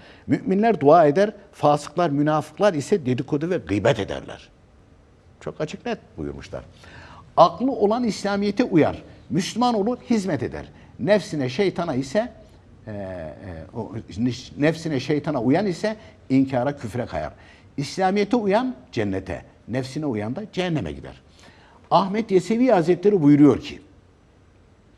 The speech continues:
"Kafir bile olsa hiç kimsenin kalbini kırma, kalp kırmak Allah-u Teala'yı incitmek demektir." İncitmek demektir. Şimdi bizi izleyen ve dinleyenler diyecek de, "A-, alamadık biz,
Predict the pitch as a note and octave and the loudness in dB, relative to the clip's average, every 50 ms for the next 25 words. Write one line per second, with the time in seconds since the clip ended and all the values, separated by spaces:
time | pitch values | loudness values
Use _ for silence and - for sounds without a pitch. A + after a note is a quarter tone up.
0 | _ - - - - - - _ _ - - _ _ - - G2 G2 G2+ G2 - | _ -20 -20 -20 -20 -20 -20 _ _ -20 -20 _ _ -16 -10 -6 -6 -6 -6 -8
1 | - D3+ D#3+ A3 - G2+ G#2 F#2+ E2+ D#2+ D2+ - - A2 A2+ G#2+ - - F#2 E2 | -6 -6 -4 -4 -4 -6 -6 -6 -6 -8 -10 -8 -6 -6 -6 -6 -8 -12 -12 -14
2 | E2 - C3+ C3+ C3 - - - A#2 F2 E2 - G2 D#2+ D#2+ D#2 C#2+ - - - | -10 -10 -10 -10 -10 -12 -12 -10 -10 -10 -8 -10 -12 -12 -12 -12 -14 -14 -12 -10
3 | A#2 A2 F2 - E2+ D#2+ D2 C#2 - - - G3 G3+ G3 G#3 G#3 G3+ G3 G3+ - | -10 -10 -10 -10 -12 -12 -12 -14 -12 0 2 4 4 6 6 4 4 4 2 -4
4 | - - - - - - - _ - - - F#3+ E3 - - - B2+ G#2 G#2+ A#2+ | -12 -20 -20 -20 -20 -20 -20 _ -6 0 2 2 2 2 -2 -10 -10 -8 -6 -6
5 | D3 D#3+ - - - - - D3+ D#3 C#3+ C3 A#2 G#2+ F#2 - G#2+ F2+ E2+ G#2 C#3 | -8 -8 -10 -14 -8 -2 0 0 0 0 -2 -4 -6 -6 -8 -12 -12 -10 -10 -10
6 | D#3+ D#3 - - A2 A#2+ A#2+ A#2 F#2 F#2+ G#2+ - - - B2 C3+ C3+ C3 B2+ - | -10 -12 -12 -12 -8 -8 -8 -8 -8 -8 -10 -12 -12 -12 -12 -12 -12 -12 -12 -8
7 | - G2+ G2 F#2 F#2+ A#2 A#2+ - - - - - - F#2 F2+ F2 E2+ E2 E2+ E2+ | -6 -6 -6 -6 -6 -8 -10 -12 -16 -20 -12 -8 -6 -4 -4 -4 -4 -6 -6 -8
8 | D2+ D2+ D#2+ D#2+ D2+ D2+ D#2+ - - - - _ _ _ _ _ _ _ _ _ | -8 -10 -10 -12 -12 -14 -16 -18 -20 -20 -20 _ _ _ _ _ _ _ _ _
9 | - C#3 A2+ - - C#2 - G#2 F#2+ - F2 C#2 B1+ A#1+ - - - - - - | -12 -12 -10 -10 -12 -14 -16 -16 -14 -14 -14 -14 -14 -16 -18 -20 -20 -20 -20 -20
10 | E2 D#2 - - - - - - - - - _ _ - - - - F3+ D#3 C3+ | -20 -20 -20 -18 -18 -18 -18 -20 -20 -20 -20 _ _ -20 -16 -14 -14 -12 -10 -10
11 | A#2 F#2+ - C#3 C#3+ - G3 - C#3 B2+ B2+ - G3 G3+ F3 D3+ A#2+ A#2+ A#2 A#2 | -10 -10 -10 -12 -12 -12 -12 -10 -10 -10 -8 -8 -8 -6 -8 -8 -8 -8 -8 -8
12 | A#2+ B2 B2 G#2+ G2+ E2+ G2 A#2 - - G3+ - - - - G2+ - - G#2+ C3+ | -8 -8 -8 -8 -10 -10 -12 -14 -14 -16 -14 -14 -14 -12 -10 -10 -6 -2 0 2
13 | F3 G#3+ A#3+ B3 A3 E3 B2+ - B2 C3 B2+ | 2 2 2 0 -2 -2 -4 -6 -8 -8 -10